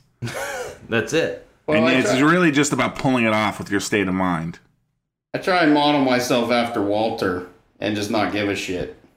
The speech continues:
Speaker 3: Walter's another one, you know, somewhat sure.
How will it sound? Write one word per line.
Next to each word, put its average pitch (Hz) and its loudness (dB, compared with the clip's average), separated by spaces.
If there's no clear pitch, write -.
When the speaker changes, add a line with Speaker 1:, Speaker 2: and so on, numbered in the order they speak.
Speaker 3:
Walter's 139 2
another 147 2
one, 92 0
you 101 0
know, 101 0
somewhat 123 -2
sure. 117 0